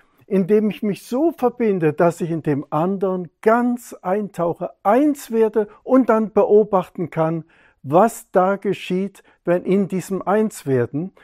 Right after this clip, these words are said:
Und die Welt fängt auf einmal an, lichter zu werden. Die Welt fängt jetzt an zu sprechen.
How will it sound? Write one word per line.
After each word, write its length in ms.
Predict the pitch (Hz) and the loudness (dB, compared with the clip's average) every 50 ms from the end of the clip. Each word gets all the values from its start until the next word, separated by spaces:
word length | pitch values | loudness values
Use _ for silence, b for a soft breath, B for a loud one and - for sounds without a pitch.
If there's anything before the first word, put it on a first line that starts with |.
| b b b | b b b
Und 140 | 214 175 | -4 0
die 160 | 214 214 175 165 | 0 0 2 4
Welt 300 | 220 262 294 294 285 - | 4 4 4 2 -4 -6
fängt 300 | - - 240 214 - 208 | -6 -4 -4 -2 -2 -2
auf 180 | 180 - - | -2 -2 -2
einmal 340 | - 202 196 196 190 180 175 | -2 -2 0 0 0 -2 -2
an, 400 | - 156 147 170 185 196 208 214 _ _ _ _ _ _ _ | -2 -2 -2 -2 -2 -4 -6 -8 _ _ _ _ _ _ _
lichter 680 | - 170 196 269 302 269 - - - - - 170 147 - | -6 -4 0 0 0 0 -2 -6 -10 -4 -2 -2 -2 -2
zu 220 | - 180 156 135 | -4 -6 -4 -2
werden. 400 | 135 135 131 120 117 123 117 107 b b b b b | 0 0 0 0 0 -2 -6 -8 b b b b b
Die 400 | b 180 175 254 254 254 214 196 | b -6 -2 0 0 0 0 2
Welt 320 | 214 247 240 233 196 - - | 4 4 4 4 2 0 -4
fängt 280 | - 190 175 160 143 | -2 -2 -2 0 0
jetzt 260 | 170 151 151 - - - | 0 -2 -2 -4 -6 -6
an 320 | 143 147 139 131 127 123 _ _ _ _ _ | -4 -2 -2 -2 -2 -4 _ _ _ _ _
zu 200 | - - 202 165 | -6 -4 -4 -4
sprechen. 800 | - - - - 156 165 185 190 185 - - 131 131 120 - | -4 -6 -12 -6 -2 0 0 0 0 -4 -6 -6 -6 -6 -8